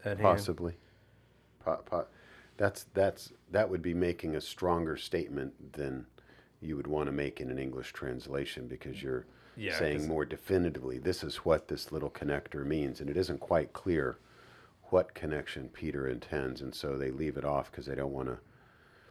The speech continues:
Speaker 2: o-, out of reverence for the word, they don't wanna overinterpret, right?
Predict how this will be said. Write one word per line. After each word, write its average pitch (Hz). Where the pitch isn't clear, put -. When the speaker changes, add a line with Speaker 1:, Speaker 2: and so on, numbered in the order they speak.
Speaker 2:
o-, 78
out 80
of 69
reverence 76
for -
the 71
word, 80
they 80
don't 76
wanna 71
overinterpret, 78
right? 78